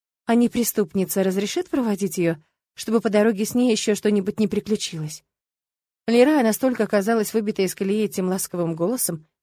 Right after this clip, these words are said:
и будоражащим ощущением от дыхания мужчины, шевелившим волосы на макушке, что ответила не сразу. «Разрешит», пискнула и, покраснев от смущения, поправила себя.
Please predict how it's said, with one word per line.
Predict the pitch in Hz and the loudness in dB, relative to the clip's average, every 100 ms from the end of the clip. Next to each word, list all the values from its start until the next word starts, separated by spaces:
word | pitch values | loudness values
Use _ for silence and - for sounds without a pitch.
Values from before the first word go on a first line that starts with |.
| - | -6
и | 233 | -2
будоражащим | 214 220 226 226 180 185 185 | 0 2 0 -2 -2 -2 -4
ощущением | - 196 208 190 175 | -4 -4 -2 0 -2
от | 170 | -2
дыхания | 185 - 175 160 | -4 -4 -4 -2
мужчины, | 160 - 269 302 180 _ _ _ - | -4 -6 -4 -4 -6 _ _ _ -8
шевелившим | - 262 220 214 220 | -2 0 2 2 0
волосы | 208 208 196 208 | 2 0 0 0
на | |
макушке, | 190 202 - - - 156 _ _ _ _ | 0 0 -2 -8 -8 -10 _ _ _ _
что | - 339 | -4 0
ответила | 302 247 226 254 | 0 0 0 0
не | 294 | 0
сразу. | 381 - 226 220 220 _ _ _ _ _ - | -2 -4 -6 -8 -12 _ _ _ _ _ 0
«Разрешит», | 440 453 494 302 302 _ _ _ _ - | 2 4 2 -2 -6 _ _ _ _ -4
пискнула | 226 - 262 302 311 | -4 -2 0 0 -2
и, | |
покраснев | - 190 190 220 196 | -2 -2 -2 -2 -4
от | 190 | -4
смущения, | 196 180 - 277 220 | -4 -4 -4 -4 -2
поправила | 175 196 190 175 | -4 -2 -2 -4
себя. | 160 170 160 | -6 -10 -12